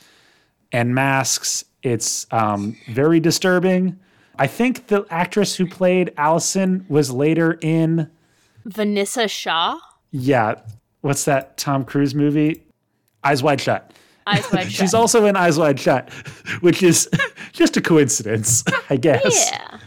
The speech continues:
Speaker 2: She's also in
Speaker 1: Um,
Speaker 2: The Weight of Water.
Speaker 1: n-, no time investigating what's going on at Allison's parents, parents' house. They decide to leave to go to the spooky witch sisters,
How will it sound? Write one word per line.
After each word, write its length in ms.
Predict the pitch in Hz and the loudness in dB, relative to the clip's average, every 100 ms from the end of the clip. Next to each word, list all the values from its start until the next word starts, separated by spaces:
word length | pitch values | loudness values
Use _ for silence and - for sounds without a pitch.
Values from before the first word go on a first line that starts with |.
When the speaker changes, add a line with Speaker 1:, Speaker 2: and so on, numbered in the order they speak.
| _ _ _ _ _ _ - - _ | _ _ _ _ _ _ -20 -20 _
Speaker 2:
She's 120 | - | -4
also 240 | 247 - | -4 0
in 120 | - | 2
Speaker 1:
Um, 60 | 135 | 4
Speaker 2:
The 60 | - | 4
Weight 220 | 185 196 | 2 0
of 140 | 185 | -2
Water. 400 | 117 170 - - _ _ _ _ _ _ _ _ _ - | -6 -6 -6 -12 _ _ _ _ _ _ _ _ _ 0
Speaker 1:
n-, 220 | 147 165 160 | 2 2 2
no 220 | 196 226 | 2 2
time 320 | 208 196 180 | 2 2 4
investigating 540 | 151 147 - 139 127 | 4 2 2 2 2
what's 180 | 123 120 | 2 0
going 240 | 131 117 110 | 0 0 2
on 120 | 107 | 0
at 100 | 104 | 0
Allison's 340 | 101 98 101 | -2 -2 -8
parents, 400 | - 110 104 - _ | -6 -2 -2 -6 _
parents' 300 | - 110 101 | -4 -4 -2
house. 340 | 104 98 - - _ _ _ _ - | 0 0 -2 -12 _ _ _ _ -10
They 280 | 131 175 180 | 0 2 2
decide 520 | 160 - 156 156 151 | 2 0 2 2 2
to 100 | 143 | 0
leave 680 | 123 127 160 170 170 165 - | 0 0 0 2 0 0 -2
to 100 | 131 | -2
go 320 | 139 139 143 | 2 4 2
to 580 | 143 143 135 139 139 135 | 0 -2 2 2 2 0
the 140 | 120 | -4
spooky 840 | 110 - 185 185 190 190 185 190 - | -6 -2 -2 0 2 4 2 0 -4
witch 320 | 151 160 - | 0 0 0
sisters, 800 | - 139 - 131 123 123 117 - | 0 0 0 0 2 2 0 -8